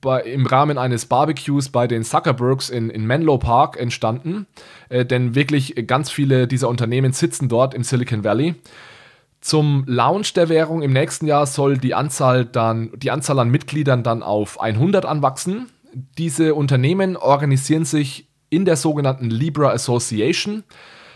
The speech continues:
Und es ist auch diese Libra Association, die die Libra Blockchain betreibt. Also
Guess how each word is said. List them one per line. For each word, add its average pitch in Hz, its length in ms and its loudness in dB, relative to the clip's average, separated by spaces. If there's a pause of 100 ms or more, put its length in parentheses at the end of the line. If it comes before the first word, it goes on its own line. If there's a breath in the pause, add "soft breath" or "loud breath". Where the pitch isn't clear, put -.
(140 loud breath)
Und 147 240 0
es 135 140 -2
ist - 100 -6
auch 175 140 2
diese 151 280 -2
Libra 160 360 2
Association, 135 1000 0
die 139 160 -2
die 135 140 0
Libra 127 400 0
Blockchain 113 800 0
betreibt. 92 600 -8
Also 120 380 0